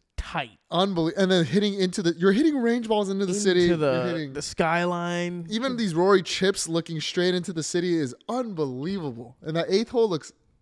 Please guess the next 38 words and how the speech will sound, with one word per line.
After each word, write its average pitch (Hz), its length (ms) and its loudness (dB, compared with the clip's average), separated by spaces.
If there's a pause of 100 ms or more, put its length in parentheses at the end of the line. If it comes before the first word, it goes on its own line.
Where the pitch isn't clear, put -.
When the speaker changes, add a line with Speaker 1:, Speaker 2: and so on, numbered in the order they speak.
(460)
Speaker 2:
just 202 320 0 (240)
pure. 143 580 -2 (320)
Speaker 1:
We 147 120 2
just 160 220 -2
have 170 200 4
to 165 80 -2
look 147 220 2
out 156 200 0
for 156 120 -2
the 120 100 -2
palm 165 340 0
trees, 135 520 -8 (880)
but 156 100 2
we'd 151 240 2
be 147 100 0
Speaker 2:
<laughs> 143 140 0
Speaker 1:
good 170 220 2
otherwise. 127 720 -2 (260)
Speaker 2:
No, 240 160 2
you 294 120 -2
get 311 100 0
a 349 40 0
free 311 160 6
drop 247 220 8
from 220 120 2
the 165 60 -6
palm 156 180 2
trees. 135 140 -4
What 160 60 2
are 202 40 4
you 226 60 -2
talking 240 260 2
about? 113 220 -10 (320)
<laughs> 381 80 -2 (1700)
Speaker 1:
That's - 240 0
true. 151 340 0 (280)
I 160 100 0
mean, 156 300 -2